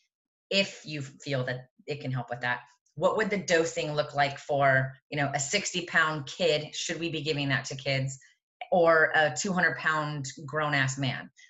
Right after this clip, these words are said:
Like, what's the difference? How do you come up with the dosing on that to make it effective?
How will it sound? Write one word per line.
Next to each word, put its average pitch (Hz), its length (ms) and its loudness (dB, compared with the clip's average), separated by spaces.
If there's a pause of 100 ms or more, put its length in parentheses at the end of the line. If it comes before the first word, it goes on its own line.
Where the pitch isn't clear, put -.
Like, 170 180 2
what's 202 320 2
the 214 200 0
difference? 165 380 0
How 185 120 4
do 190 80 0
you 196 140 -2
come 180 220 -2
up 180 140 -2
with 165 120 0
the 143 160 -2
dosing 135 420 -2
on 107 180 -6
that - 260 -8
to 170 60 -4
make 170 200 -2
it 147 80 0
effective? 131 600 -4